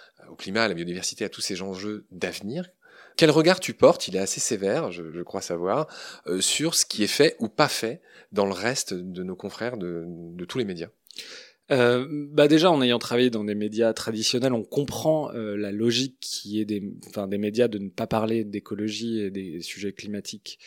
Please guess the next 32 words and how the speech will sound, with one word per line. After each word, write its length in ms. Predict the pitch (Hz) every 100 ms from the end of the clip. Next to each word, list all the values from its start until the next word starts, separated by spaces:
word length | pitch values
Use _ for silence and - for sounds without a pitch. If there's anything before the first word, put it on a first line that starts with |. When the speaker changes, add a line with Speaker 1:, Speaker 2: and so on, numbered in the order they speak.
| - _
Speaker 2:
et 80 | 139
d'effondrement 500 | 127 123 117 113 107
du 100 | 107
vivant. 280 | 107 123 180 - - - - -
Je 100 | -
pense 160 | 160
que 80 | -
d'abord, 280 | 123 135 135
ils 60 | 107
connaissent 280 | 107 101
très 200 | - 120
mal 180 | 120 120
ces 100 | -
sujets-là, 520 | 101 101 101 120 165 -
et 100 | 127
ensuite, 380 | 117 - 185 131
la 140 | 107
hiérarchisation 920 | 110 131 135 139 - 143 120 113 131
de 60 | 117
l'information 640 | 107 - 101 98 - 160
telle 260 | 170 113 104
qu'elle 180 | - 95
est 80 | 87
faite 480 | - 131 135 - -
et 100 | 110
pensée 340 | - 113 -
dans 120 | 110
les 100 | 95
médias 360 | 92 92 127 160 - - _ 110
les 260 | 113 110
empêche 560 | 131 131 139 156 - -
de, 400 | 110 107 107